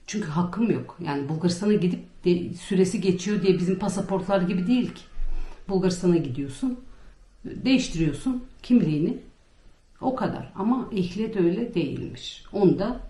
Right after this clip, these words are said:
zamanında öğrenmiştik. Yoksa şey değil yani, çok bildiğimden değil.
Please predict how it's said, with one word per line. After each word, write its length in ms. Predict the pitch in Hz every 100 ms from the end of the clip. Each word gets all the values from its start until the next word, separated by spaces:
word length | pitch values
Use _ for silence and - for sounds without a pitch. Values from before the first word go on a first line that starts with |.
| 190
zamanında 560 | 226 185 139 143 156
öğrenmiştik. 800 | 214 175 160 147 135 - - - - - _ -
Yoksa 440 | - - - - - - - - - - - - - _ _ - - - -
şey 340 | - 190 175
değil 160 | 180 160
yani, 220 | 143 143 -
çok 220 | - 196
bildiğimden 600 | 185 156 160 170 196 202
değil. 260 | 170 143 123